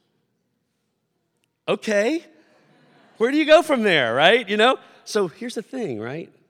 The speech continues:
Authors have a certain authority. They have a certain capacity to redirect. They have the ability to come back, to say something whimsical or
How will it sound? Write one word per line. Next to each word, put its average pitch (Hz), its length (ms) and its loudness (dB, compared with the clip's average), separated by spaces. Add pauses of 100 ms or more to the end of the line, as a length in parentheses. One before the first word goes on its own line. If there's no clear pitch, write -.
(640)
Authors 214 480 -6
have 131 200 -10
a 113 60 -16
certain 113 320 -16
authority. 110 580 -14
They 92 100 -12
have 107 120 -14
a 104 60 -18
certain 110 320 -16
capacity 107 960 -16
to 107 140 -20
redirect. 104 640 -14
They 110 80 -16
have 104 200 -14 (340)
the 123 60 -14
ability 156 420 -6
to 107 60 -12
come 104 260 -12
back, 123 340 -6
to 110 80 -20
say 135 180 -12
something 117 480 -12
whimsical 117 420 -12
or 104 320 -10